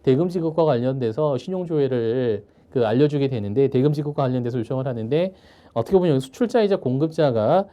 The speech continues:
본인의 신용에 대해서 이제 알려주고 있겠다, 알려주겠다라는 내용을 언급을 해요. We are looking forward to your early supply. 조속한 답변을 기다립니다. 자, 그러면 이 서신을 작성한 당사자는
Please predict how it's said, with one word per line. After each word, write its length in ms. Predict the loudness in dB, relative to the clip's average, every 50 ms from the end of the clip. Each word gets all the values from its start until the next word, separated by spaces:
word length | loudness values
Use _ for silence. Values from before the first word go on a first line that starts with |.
| _ _ -20 -20 _
본인의 400 | -2 0 2 2 4 2 0 0
신용에 460 | -2 -4 -2 2 2 4 4 2 0
대해서 640 | 2 0 2 2 2 2 4 4 4 4 2 0 -4 -8
이제 280 | -4 -4 -2 -2 -4 -6 -6 _
알려주고 400 | 0 4 6 6 6 4 2 -2
있겠다, 540 | -2 -2 -4 -6 -2 -2 -2 0 -2 -2 0
알려주겠다라는 720 | 2 2 2 2 0 -2 0 2 2 2 2 2 0 -2
내용을 340 | -2 -2 -2 -2 -2 -2 -2
언급을 380 | -2 -2 -2 -4 -2 -2 -2 -2
해요. 340 | -2 -2 -4 -4 -6 -8 -10 _ _ _ -20 -20 -20 _ -20 -20 -20 -20 -18 _ 0
We 120 | 4 6 8
are 160 | 10 8 8
looking 360 | 6 4 0 0 0 0 2
forward 380 | 4 6 8 8 8 6 4 -2 -2
to 360 | 2 4 6 8 8 8 6
your 560 | 6 4 4 4 6 6 8 8 8 6 4 4
early 320 | 6 8 8 8 8 6 4
supply. 760 | 2 2 2 0 0 0 0 -2 0 0 0 -2 -6 -8 -10 -14 _ _ _ _ -20 _ -10
조속한 480 | -4 -2 0 0 0 2 2 2 4
답변을 440 | 4 4 4 4 0 0 2 0 -2
기다립니다. 800 | 0 0 0 2 0 0 -2 -4 -4 -4 -6 -6 -8 -10 -12 -16 _ _ _ _ _ -2
자, 140 | 0 2 4
그러면 520 | 6 6 6 6 6 4 4 4 2 2
이 80 | 2 2
서신을 500 | 4 6 4 4 4 0 0 0 0 2
작성한 460 | 2 0 0 2 2 0 2 2 0
당사자는 1040 | 0 -2 -2 -2 -2 0 0 2 2 2 0 0 0 0 0 0 0 0 -2 -4